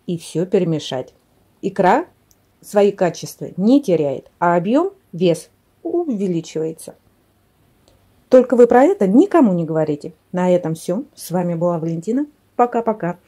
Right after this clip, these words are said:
Пишите свои комментарии, рецепты.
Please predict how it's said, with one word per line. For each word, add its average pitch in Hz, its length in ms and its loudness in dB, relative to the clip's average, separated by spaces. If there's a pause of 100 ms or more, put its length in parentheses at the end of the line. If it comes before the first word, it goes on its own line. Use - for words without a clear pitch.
(320)
Пишите 185 500 -8 (120)
свои 165 420 -4 (540)
комментарии, 185 720 2 (360)
рецепты. 190 680 -2